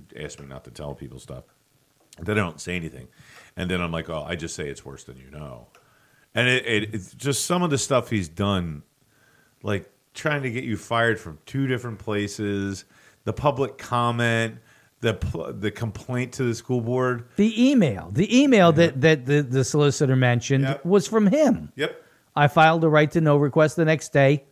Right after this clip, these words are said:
Speaker 2: had it that afternoon. It was him.
Speaker 1: Yep. I'm sure they love it. And what's this, a little, a little birdie had said to us that's, that works for the school, "Well, I wouldn't wanna be Ted Gardella now, would I?"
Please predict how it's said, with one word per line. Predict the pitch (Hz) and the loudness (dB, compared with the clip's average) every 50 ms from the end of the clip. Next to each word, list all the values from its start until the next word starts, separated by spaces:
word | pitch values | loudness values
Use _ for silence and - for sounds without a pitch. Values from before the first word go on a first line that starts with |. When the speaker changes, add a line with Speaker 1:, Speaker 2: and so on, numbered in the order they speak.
| _ _ | _ _
Speaker 2:
had | - - 220 220 214 | 0 2 4 4 4
it | 208 208 - | 4 4 2
that | 214 208 202 | 2 2 4
afternoon. | 202 208 196 - - 220 214 220 262 285 254 143 85 - - _ _ _ _ _ - | 4 2 2 2 2 2 4 4 4 4 4 2 0 -4 -10 _ _ _ _ _ 0
It | 202 - 214 | 2 2 4
was | 247 233 175 | 2 0 2
him. | 120 - 247 311 320 254 151 117 101 | 2 2 4 6 6 4 4 2 -2
Speaker 1:
Yep. | 123 135 - - - | -4 -4 -4 -2 2
I'm | 160 185 247 254 | 2 2 2 2
sure | - - - - 196 208 220 180 147 | -2 -4 0 0 4 4 4 4 4
they | 127 113 107 | 4 2 0
love | 101 107 120 123 98 | 2 2 2 2 2
it. | 87 82 - - _ _ - - - - - - | 0 -4 -6 -10 _ _ -20 -20 -20 -14 -10 -8
And | 127 139 143 151 - | -4 -2 -2 0 2
what's | 156 156 156 160 - 170 | 2 0 0 0 -2 -2
this, | 170 - - | -2 0 2
a | 170 | 2
little, | 160 170 180 175 160 156 - - | 4 4 4 4 4 4 2 2
a | 135 | 2
little | 135 139 165 175 160 131 | 2 4 4 4 2 2
birdie | 107 - 135 139 151 151 139 120 107 107 104 - - _ _ _ _ _ _ - | 2 4 4 6 6 4 4 2 2 0 -2 -4 -8 _ _ _ _ _ _ -2
had | - 139 131 - | -2 0 0 0
said | - 151 143 143 135 | 0 0 0 2 2
to | 139 131 123 | 0 2 4
us | 113 107 110 110 - - - _ | 4 4 2 0 -4 -10 -12 _
that's, | - 120 123 120 - - - - _ _ _ _ _ _ _ - | -2 -2 -2 -2 -4 -8 -10 -12 _ _ _ _ _ _ _ -8
that | 170 156 151 151 | -6 -6 -6 -4
works | 151 156 151 - | -6 -6 -6 -4
for | - 151 | -4 -4
the | 127 117 | -4 -4
school, | 117 - - 143 135 123 107 - - - _ _ _ | -4 -4 -2 0 0 0 0 -4 -8 -20 _ _ _
"Well, | - 87 | -4 0
I | 90 95 | 2 2
wouldn't | 95 95 101 87 - 90 | 2 2 0 -2 -2 -4
wanna | 92 90 87 | -6 -6 -4
be | 80 87 87 | -4 -6 -6
Ted | - - 87 85 80 80 | -6 -8 -10 -10 -10 -8
Gardella | 82 78 76 73 78 73 65 62 62 62 | -8 -8 -8 -8 -8 -8 -10 -12 -16 -18
now, | 62 60 60 | -20 -20 -18
would | 60 62 - | -18 -18 -18
I?" | - - | -18 -20